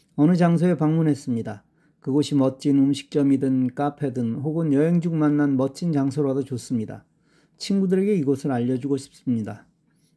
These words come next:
어떻게 하시나요? 바로 그것에서 친구에게 바로 알려줄 것이 아니라면 일단 다음 방법을 따라 하십시오.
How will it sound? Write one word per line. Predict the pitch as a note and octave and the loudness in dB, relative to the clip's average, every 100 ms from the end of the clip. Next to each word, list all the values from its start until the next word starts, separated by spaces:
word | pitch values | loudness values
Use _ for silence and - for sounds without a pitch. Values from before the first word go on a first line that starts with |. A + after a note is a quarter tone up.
| _ | _
어떻게 | B2+ A#2+ B2 D3 | -8 -6 0 0
하시나요? | B2 C3 A#2 C3 G#3 _ _ _ _ _ _ _ - - | 2 0 0 -2 -6 _ _ _ _ _ _ _ -14 -4
바로 | C3+ F#3 | 2 2
그것에서 | F#3 E3+ E3+ D3 D#3 E3 | 2 0 0 0 0 -2
친구에게 | - F#3+ F#3 F3+ E3+ D3 F3 D3 | -2 -4 0 0 0 0 0 -2
바로 | - C3 E3 E3 | -2 -2 0 2
알려줄 | C3+ D3+ D3+ D3 | 2 2 0 -2
것이 | C#3+ B2+ C#3 | -4 -4 -4
아니라면 | A#2 A2+ A2 B2+ D3 D3 | -2 -2 -2 0 -2 -4
일단 | C#3+ A#2+ C3+ B2+ | -6 -6 -2 -2
다음 | B2+ B2 B2 | -2 -2 0
방법을 | B2+ B2+ B2 B2 C3 | 0 0 -2 -4 -6
따라 | C#3 C#3 | -6 -4
하십시오. | C#3+ - - A2 | -6 -6 -12 -14